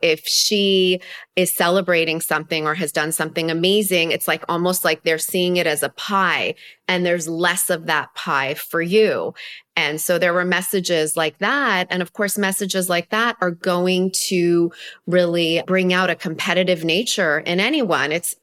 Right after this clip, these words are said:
we're only human. If that's what we're learning, then that's what we are emulating. And vice versa, like, the, the opposite of that is growing up in an environment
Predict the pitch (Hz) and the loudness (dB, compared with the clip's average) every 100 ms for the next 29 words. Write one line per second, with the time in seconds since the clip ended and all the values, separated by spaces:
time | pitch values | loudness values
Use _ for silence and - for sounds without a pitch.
0 | _ - 180 185 196 214 196 180 240 254 | _ -4 0 2 2 2 0 0 0 2
1 | 196 131 135 175 - 180 185 - 190 - | 2 -2 -4 -6 -4 -2 -2 -2 -2 0
2 | 170 165 185 220 185 170 165 160 156 156 | -2 0 2 2 2 0 -2 -2 -2 -2
3 | - 170 156 165 160 151 180 220 196 117 | -4 -2 -2 0 0 0 2 2 2 -2
4 | 123 107 - 170 - - _ _ - 180 | -2 -2 -4 -10 -12 -20 _ _ -2 2
5 | 170 170 156 175 175 - 180 214 277 196 | 2 0 0 0 0 -2 0 0 0 -2
6 | 160 160 185 - - 165 - 160 254 - | -2 0 -2 -2 -2 -4 0 -2 0 -2
7 | - - 165 - 160 156 151 147 151 165 | -2 0 0 0 -4 -2 -2 0 -2 -4
8 | 160 - 180 175 180 180 160 165 - 160 | -4 -4 -4 -2 0 0 -2 -2 -4 -2
9 | 160 160 160 147 151 156 156 139 | -2 -2 -2 0 0 0 -2 -2